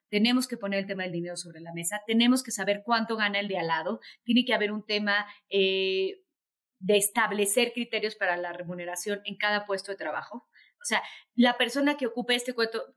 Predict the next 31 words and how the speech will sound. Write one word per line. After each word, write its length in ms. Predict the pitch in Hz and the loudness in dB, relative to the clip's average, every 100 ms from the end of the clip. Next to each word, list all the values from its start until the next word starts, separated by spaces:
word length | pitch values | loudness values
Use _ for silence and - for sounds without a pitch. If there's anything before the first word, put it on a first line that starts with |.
| _ | _
puesto 240 | 226 220 | 0 0
de 80 | 226 | -2
trabajo 360 | 220 190 185 202 | -2 0 0 0
va 100 | 226 | 0
a 20 | |
ganar 280 | 226 220 220 | 2 2 2
esto. 420 | 220 - - - _ _ | 0 -2 -6 -6 _ _
No 140 | 226 262 | 4 6
importa 380 | 262 277 285 | 6 2 2
cuánto 240 | 277 262 262 | 2 2 2
ganaba 320 | 247 233 240 | 2 2 2
en 80 | 233 | 0
su, 320 | 226 220 - | -2 0 0
en 100 | 214 | -2
su 140 | 214 208 | -4 -2
trabajo 320 | 208 220 220 | 2 2 2
anterior, 460 | 214 208 220 180 | -2 2 2 2
no 80 | 226 | 2
importa 400 | 277 269 262 262 | 2 2 0 -2
si 80 | 262 | -4
es 100 | 240 | -2
mujer, 380 | 240 247 233 226 | -2 0 0 0
si 160 | - 226 | -2 -2
es 160 | 226 | 0
hombre 320 | 240 233 185 | 2 2 0
o 60 | 175 | -4
si 120 | 185 | -6
se 140 | 196 214 | -4 -2
identifica 640 | 208 214 214 240 247 240 - - - | 0 -2 -2 -2 2 0 -2 -16 -2
como 280 | 226 220 | 2 4
non-gender. 640 | 233 240 240 233 220 170 | 4 2 2 0 2 0